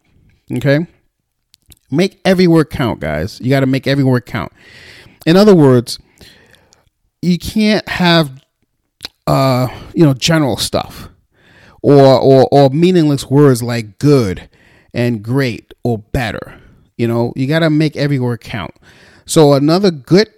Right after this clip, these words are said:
uh, quick tip was, you know, using, say, use, you know, heading two and, and three tags. Okay, so if you know, you know what I'm talking about, the heading two and three tags. Okay, uh, those are just, uh, the,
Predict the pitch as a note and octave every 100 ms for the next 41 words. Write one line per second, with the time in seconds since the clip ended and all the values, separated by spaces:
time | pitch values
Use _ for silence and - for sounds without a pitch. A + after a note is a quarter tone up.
0 | _ - D3+ - F#3 - - D#4+ C#4 D3+
1 | C#3 B2+ A#2+ E3+ C#3+ C#3+ E3 E3 D#3+ D#3
2 | C#3+ _ - D#3 C#3+ C#3+ - D#3+ E3 E3+
3 | E3 F3 C#3+ D#3 D#3 D3+ - - C#3+ D3
4 | C#3+ C3 - _ _ - C3+ C3+ C3+ C#3+
5 | - D3+ A2+ C#2 - - - _ - A#2
6 | - B2 C3 C#3+ C#3 C3 - _ _ _
7 | _ _ _ _ _ - - B2 C#3 C#3+
8 | - F3 D3+ C#3 B2+ C#3 B2 A#2 - A2
9 | A#2+ A2+ - A#2+ G#2+ - A#2 G#2+ D#2 C2
10 | - F2+ G2 G#2 - _ _ _ _ _
11 | _ F2 G#2 G#2+ F#2+ G2+ - - _ _
12 | _ - - - B2 A2+ G#2+ G2+ - -
13 | F2+ C2+ A#1+